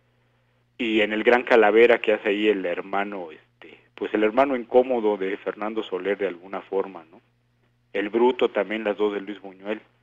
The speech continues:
Hace un pequeño papel en Un rincón cerca del cielo, y también es el villano de Historia de un gran amor, ¿no? Es aquel que le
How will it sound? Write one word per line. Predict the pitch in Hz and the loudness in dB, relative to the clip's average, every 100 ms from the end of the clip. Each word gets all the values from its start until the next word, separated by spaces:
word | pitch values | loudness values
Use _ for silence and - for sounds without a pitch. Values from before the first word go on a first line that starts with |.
| _ _ _ _ | _ _ _ _
Hace | 127 139 | 0 0
un | 165 | 0
pequeño | 156 - 143 | -4 -4 -10
papel | - 113 123 120 | -4 -2 0 -2
en | 117 | -8
Un | 127 | -8
rincón | 120 113 113 113 | -6 -6 -2 -4
cerca | - - 107 | -4 -4 -2
del | 92 87 - | -2 -6 -2
cielo, | 104 110 139 _ _ _ _ _ - | -2 -2 -8 _ _ _ _ _ -10
y | 120 | -4
también | - 117 135 139 | 0 2 0 -2
es | - | -2
el | 113 | -2
villano | 107 107 120 127 120 | -2 4 6 4 0
de | 98 | -2
Historia | - - 117 110 | -2 2 4 4
de | 113 | 2
un | |
gran | 117 110 | 2 0
amor, | 98 101 110 107 | -2 -4 -2 -2
¿no? | 104 131 | -2 -2
Es | 123 | -2
aquel | 107 117 113 | 0 -2 0
que | 117 | 0
le | 98 85 | 0 -2